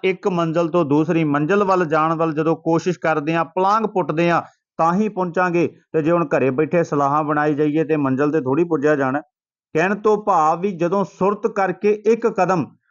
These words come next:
ਪਰਮਾਤਮਾ ਵੱਲ ਪੁੱਟਾਂਗੇ, "ਚਰਨ ਸ਼ਰਨ ਗੁਰ ਏਕ ਪੈਂਡਾ ਜਾਏ ਚੱਲ, ਸਤਿਗੁਰ ਕੋਟ ਪੈਂਡਾ ਆਗੇ ਹੋਏ ਲੇਤ ਹੈ।" ਭਾਈ ਗੁਰਦਾਸ ਜੀ ਨੇ ਬਹੁਤ ਸੋਹਣੇ ਸ਼ਬਦਾਂ ਦਾ ਜ਼ਿਕਰ ਕੀਤਾ। ਕਹਿੰਦੇ, ਇਹ ਗੱਲ ਯਾਦ ਰੱਖੋ, ਜਦੋਂ ਸੁਰਤ ਕਰਕੇ ਇੱਕ ਕਦਮ ਗੁਰੂ ਵੱਲ ਪੁੱਟਿਆ ਜਾਏ,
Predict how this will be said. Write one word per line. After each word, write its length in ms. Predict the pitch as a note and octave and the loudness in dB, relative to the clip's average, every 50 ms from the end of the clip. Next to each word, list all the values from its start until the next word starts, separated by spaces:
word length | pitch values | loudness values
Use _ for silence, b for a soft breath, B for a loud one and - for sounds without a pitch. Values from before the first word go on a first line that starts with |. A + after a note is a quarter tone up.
| _ _ _ _ - | _ _ _ _ 0
ਪਰਮਾਤਮਾ 680 | F3+ F3+ F#3 F#3 F#3 F#3+ G3 G3+ G3+ A#3+ A3 A3+ A3 | 0 2 2 2 2 2 2 0 0 0 0 0 0
ਵੱਲ 180 | G3+ G3+ G3 F#3 | 2 0 0 0
ਪੁੱਟਾਂਗੇ, 640 | E3+ F3 - - F3 E3+ E3+ E3 D#3+ A#2 - - _ _ _ _ _ _ _ _ - | -2 -4 -2 0 0 0 0 0 0 -2 -2 -8 _ _ _ _ _ _ _ _ 0
"ਚਰਨ 340 | E3 E3 F3+ F#3+ G3+ G3+ F#3+ | 2 2 2 2 0 -2 -4
ਸ਼ਰਨ 440 | D#3+ - F3 E3 F3 F#3+ F#3+ G3 | -4 -2 0 0 0 0 -2 -4
ਗੁਰ 260 | F3+ D#3 E3+ F3+ F3+ D#3+ - | -2 0 0 0 0 0 2
ਏਕ 280 | F3 F3+ G3 G3 F#3 F#3+ | 2 4 4 2 2 -2
ਪੈਂਡਾ 460 | E3+ - E3+ E3 E3+ E3+ F#3 F#3 F3+ | -2 0 0 0 2 2 2 2 2
ਜਾਏ 400 | D3 A#2 D3 D3 D3+ E3 F3+ F#3 | 0 0 0 0 2 2 2 0
ਚੱਲ, 340 | F3+ - E3 D#3+ E3+ F3+ F3+ | 0 0 0 0 0 0 -2
ਸਤਿਗੁਰ 540 | E3 - F3 F3 E3+ E3 F3+ E3+ F#3+ G#3 G3+ | -4 -2 -2 -4 -2 -4 -4 -2 0 0 0
ਕੋਟ 440 | - - G3 G#3 G#3+ A#3 A#3 A3+ | 0 2 4 6 6 6 4 2
ਪੈਂਡਾ 520 | - - G3+ F3+ F3+ F3+ F3+ G3 F#3+ - - - | -2 -2 0 0 0 2 2 0 0 0 0 0
ਆਗੇ 340 | F#3+ F#3+ F#3+ F#3 G3+ A#3+ B3 | 2 2 2 2 2 2 4
ਹੋਏ 220 | A#3 A3+ A3 A3 | 4 4 4 4
ਲੇਤ 260 | G3+ G3 G3 G3 F#3+ | 4 4 2 2 2
ਹੈ।" 160 | G#3 G3 G3 F3 | 2 2 2 2
ਭਾਈ 260 | - - F3 D#3+ D#3+ | 0 0 0 0 2
ਗੁਰਦਾਸ 420 | D#3 F#3+ F3+ D#3+ E3+ E3 E3 E3+ | 2 0 0 2 2 0 0 0
ਜੀ 80 | D#3+ F3+ | -2 -4
ਨੇ 100 | F#3 F#3 | -6 -6
ਬਹੁਤ 300 | D3 C3 E3+ G#3 A3 F#3+ | -2 0 0 0 0 0
ਸੋਹਣੇ 300 | - F#3+ F#3 F#3 F#3 F3 | -2 -2 0 0 0 -2
ਸ਼ਬਦਾਂ 520 | E3 - C#3+ - E3 D#3+ D3 D3 F3 F3+ | -2 -4 -6 -4 -4 -4 -2 -2 -2 0
ਦਾ 100 | F3 F3 | 2 2
ਜ਼ਿਕਰ 300 | D#3 C3+ D3+ - E3 D#3+ | 0 0 -2 -2 -2 -4
ਕੀਤਾ। 440 | D#3 - D3 C3+ A#2+ D#3 F3 F#3+ F#3+ E3+ B B B B B _ _ | -2 -2 -4 -2 2 2 2 2 2 0 B B B B B _ _
ਕਹਿੰਦੇ, 320 | - F3+ F#3+ G3 G#3 G#3 G#3 - | -2 -2 0 2 0 0 2 2
ਇਹ 160 | G3 G3 F#3 | 2 2 4
ਗੱਲ 140 | G3 F#3+ F#3 | 2 2 2
ਯਾਦ 320 | D#3+ D#3+ D#3 E3 F3+ F3 | 2 2 2 2 0 0
ਰੱਖੋ, 280 | E3+ F3 E3+ - G3 F#3+ | -4 -4 -2 -2 -2 0
ਜਦੋਂ 260 | E3 F#3 F#3 G3 F#3 | 0 0 0 0 0
ਸੁਰਤ 380 | - - - G#3 A3 A3+ A3+ | -2 -2 -2 0 0 0 -2
ਕਰਕੇ 500 | G#3 F3 G3 F#3+ F#3 F3 - F#3+ F#3+ - - | -4 -2 -2 -2 -2 -2 -2 -2 -2 0 0
ਇੱਕ 220 | - G#3+ G#3 G#3+ A3 | 0 0 0 0 -2
ਕਦਮ 360 | - - F#3 F3 F#3+ F#3 E3+ | -2 0 0 0 0 -2 -4
ਗੁਰੂ 340 | B2+ A#2 D#3 G3 A3+ A#3+ A#3 | -2 0 0 2 2 2 2
ਵੱਲ 180 | A3+ A3 G#3 | 2 0 0
ਪੁੱਟਿਆ 380 | G#3 G3+ F3+ - F#3 F#3 F3+ F3 | -2 -2 -4 -2 0 0 0 2
ਜਾਏ, 260 | D#3 E3+ F3 F3 D3+ | 2 2 2 0 0